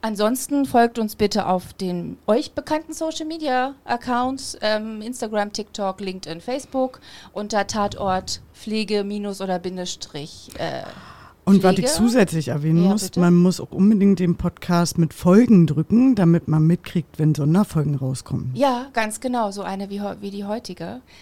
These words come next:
Speaker 1: Also ihr müsst bitte die Herzchen aktivieren, gebt uns Herzchen, gebt uns Feedback. Wir freuen uns auf konstruktive Kritik. Lasst von euch hören und ansonsten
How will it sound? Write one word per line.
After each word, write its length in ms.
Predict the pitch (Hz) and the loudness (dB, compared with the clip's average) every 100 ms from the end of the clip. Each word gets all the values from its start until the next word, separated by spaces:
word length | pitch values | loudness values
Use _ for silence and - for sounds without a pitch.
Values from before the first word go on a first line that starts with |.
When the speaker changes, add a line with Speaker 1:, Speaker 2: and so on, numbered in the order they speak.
| - | -6
Speaker 1:
Also 220 | 202 196 | -6 -4
ihr 100 | 202 | -6
müsst 400 | 202 254 - - | -4 -4 -6 -6
bitte 260 | 208 202 202 | -6 -6 -8
die 120 | 180 | -6
Herzchen 520 | 185 180 - - 196 | -4 -4 -6 -10 -8
aktivieren, 960 | 160 - - 175 170 170 175 190 240 262 | -8 -10 -14 -12 -8 -8 -6 -6 -6 -8
gebt 240 | 202 - | -10 -12
uns 220 | 160 - | -16 -6
Herzchen, 360 | 285 330 - 262 | -4 -4 -6 -10
gebt 200 | 220 - | -10 -12
uns 160 | 196 - | -14 -8
Feedback. 360 | 254 - 233 196 | -6 -4 -6 -6
Wir 100 | 185 | -16
freuen 420 | - 233 302 311 | -8 -2 -2 -2
uns 160 | 269 | -6
auf 160 | - 214 | -10 -10
konstruktive 680 | 277 269 - 247 - 226 226 | -10 -8 -12 -14 -14 -16 -16
Kritik. 400 | - 214 247 240 - - - | -18 -12 -12 -12 -20 -20 -12
Lasst 300 | 254 285 - | 0 0 0
von 160 | - 277 | -4 -2
euch 240 | 247 - | -2 -2
hören 300 | 233 220 226 - - - - | 0 2 0 -2 -20 -18 -6
und 160 | 233 | -2
ansonsten 840 | 220 196 180 196 - 247 254 269 | -2 0 -2 -4 -10 -6 -4 -2